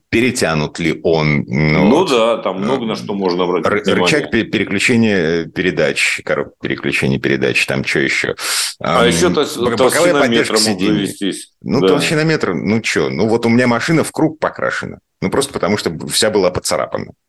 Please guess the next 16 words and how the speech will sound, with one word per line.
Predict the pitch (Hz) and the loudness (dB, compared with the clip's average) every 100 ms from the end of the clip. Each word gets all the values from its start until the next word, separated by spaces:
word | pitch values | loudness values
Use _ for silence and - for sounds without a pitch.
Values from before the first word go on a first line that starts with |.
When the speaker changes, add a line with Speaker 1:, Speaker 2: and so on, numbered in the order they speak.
| _ _ - | _ _ -6
Speaker 1:
Ну. | 62 64 | 0 4
Speaker 2:
Нет, | 113 107 98 123 117 | 6 6 4 2 0
толщинометром, | 101 95 117 107 110 156 156 107 | -4 -6 -4 -2 -2 -2 -2 -2
если | 95 - 92 | -4 -4 -4
ты | - 95 90 | 2 4 4
опытный | 92 90 - 95 82 | 2 -2 -4 -4 0
человек, | 95 82 - | 0 0 0
ты | 95 | -2
можешь, | 95 113 120 110 - _ - - - | 2 2 2 0 -6 _ -20 -20 2
э, | 95 95 - | 4 4 4
точно | 123 120 117 | 0 2 0
узнать, | 101 95 110 107 104 | 2 2 0 0 0
э, | 98 | 2
э, | 95 92 90 87 - 98 98 95 92 | 4 4 2 0 -2 0 2 2 2
если | 95 110 107 107 | 4 2 2 -2
там | 90 104 95 | 0 -2 -2